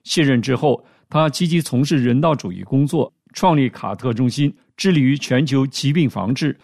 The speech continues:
公平选举推动和人权促进，并因此于二零零二年荣获诺贝尔和平奖。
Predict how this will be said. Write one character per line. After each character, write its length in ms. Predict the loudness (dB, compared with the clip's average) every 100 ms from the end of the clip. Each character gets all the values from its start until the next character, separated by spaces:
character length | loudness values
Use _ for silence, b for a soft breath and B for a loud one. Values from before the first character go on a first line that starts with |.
| b
公 180 | 0 2
平 240 | 4 2 2
选 280 | 0 0
举 160 | 0 -6
推 200 | -4 -2
动 160 | -2 -4
和 220 | 0 0
人 240 | 2 0
权 200 | 0 -2
促 180 | -4 -4
进， 220 | 0 -2 -2 b b
并 200 | 0 2
因 160 | 4 2
此 220 | 0 -4
于 140 | -4 -2
二 180 | 0
零 160 | 2 2
零 120 | 0
二 140 | 0 0
年 240 | -2 -6 -6
荣 240 | -2 0
获 200 | 2 0
诺 180 | 2 0
贝 80 | 0
尔 160 | -2
和 180 | -2 -4
平 180 | -2 -2
奖。 240 | -2 -6